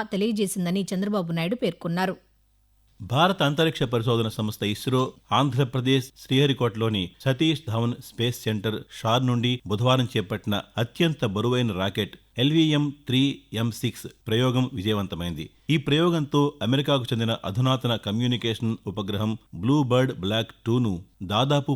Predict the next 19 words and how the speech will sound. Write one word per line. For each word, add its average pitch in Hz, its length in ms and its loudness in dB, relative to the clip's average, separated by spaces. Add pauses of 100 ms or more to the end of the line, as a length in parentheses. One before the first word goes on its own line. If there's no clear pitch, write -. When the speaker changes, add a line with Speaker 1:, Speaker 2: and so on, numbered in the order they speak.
Speaker 2:
పదిహేను 120 360 2
నిమిషాల 131 340 0
ప్రయాణం 107 340 -2
తర్వాత 101 280 -4 (140)
విజయవంతంగా 104 600 0 (240)
కక్షలోకి 110 480 -2
ప్రవేశపెట్టింది. 82 600 -6 (320)
అమెరికాకు 151 400 0
చెందిన 117 240 0 (280)
ఏఎస్టీ 151 360 0 (140)
స్పేస్ 127 340 -2 (100)
మొబైల్ 110 340 0
సంస్థతో 101 400 -4
కలిసి 101 420 -4 (280)
ఇస్రో 135 260 2 (140)
వాణిజ్య 107 380 0
విభాగం 101 380 -2 (220)
న్యూ 135 180 2
స్పేస్ 131 400 -2